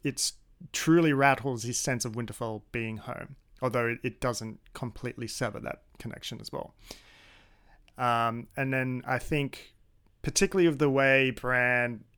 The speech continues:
internally frames all this, he frames his relationship with place, it also functions as foreshadowing for viewing from a distance through the weirwoods. You know, he's up above everyone else,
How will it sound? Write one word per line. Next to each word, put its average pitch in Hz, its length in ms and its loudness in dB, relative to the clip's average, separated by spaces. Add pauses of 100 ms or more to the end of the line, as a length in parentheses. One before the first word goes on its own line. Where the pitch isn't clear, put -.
(100)
internally 123 800 -4 (440)
frames 117 720 -2
all 113 160 -6
this, - 420 -10 (260)
he 131 380 -6
frames 147 440 2
his 123 160 -2
relationship 123 640 -4
with - 140 -14
place, 139 600 -2 (760)
it 135 200 0 (220)
also 151 380 2
functions 123 460 -4
as 113 120 -6
foreshadowing 113 760 -2
for 127 160 -4
viewing 123 500 -2
from 120 160 -4
a 113 60 -6
distance 185 520 0
through 113 220 -6
the 104 120 -10
weirwoods. 175 760 2
You - 100 -12
know, 117 300 -8
he's 123 380 -6
up 139 180 2
above 127 380 -2
everyone 123 340 -6
else, 143 400 0